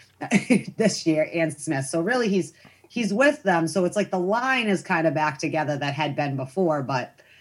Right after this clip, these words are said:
just generally, how, how, do you know what's going on with Coyle? Do you have any inkling? Is he gonna be okay on the other side? 'Cause I like Charlie Coyle, and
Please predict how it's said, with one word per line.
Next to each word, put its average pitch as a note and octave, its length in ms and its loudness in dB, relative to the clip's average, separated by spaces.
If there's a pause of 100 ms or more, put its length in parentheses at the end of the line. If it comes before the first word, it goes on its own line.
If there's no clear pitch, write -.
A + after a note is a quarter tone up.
(260)
just A#3 280 -4
generally, D#3 600 2 (340)
how, F3+ 260 0
how, F3+ 160 -4 (240)
do F#3+ 100 -4
you A#3+ 100 0
know A#3 140 0
what's F#3+ 200 0
going D3 280 0
on C#3+ 140 0
with C#3 100 -2
Coyle? C#3+ 360 4
Do D3 80 2
you D3 60 0
have E3+ 180 2
any C#3+ 160 2
inkling? D#3 560 0
Is C#3+ 120 -2
he D3 60 0
gonna D#3+ 240 2
be C#3+ 160 4
okay D#3+ 340 4
on D#3+ 140 6
the D#3+ 100 6
other D#3+ 160 4
side? D#3+ 320 2
'Cause F3+ 80 -4
I B3+ 140 4
like G#3+ 240 4
Charlie C#3 400 2
Coyle, C3 360 2
and C3 220 2